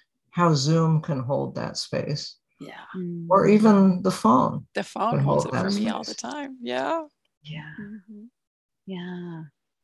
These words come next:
Speaker 2: Yeah.
Speaker 3: And I, I think about that reality and what it means to encourage supervisees to tend those boundaries, um, so that, that,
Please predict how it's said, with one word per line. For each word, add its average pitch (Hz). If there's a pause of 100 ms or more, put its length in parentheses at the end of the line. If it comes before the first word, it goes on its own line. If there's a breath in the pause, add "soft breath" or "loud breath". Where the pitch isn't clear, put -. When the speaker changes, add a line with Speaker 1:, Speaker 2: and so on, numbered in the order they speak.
(240)
Speaker 2:
Yeah. - (160)
Speaker 3:
And 214
I, 214
I 220
think 269
about 180
that 170 (880)
reality 170 (840)
and 175
what 190
it -
means 180
to 165
encourage 160 (680)
supervisees 156
to 151
tend 160
those 151
boundaries, 143 (760)
um, 143 (320)
so 190
that, 170 (120)
that, 160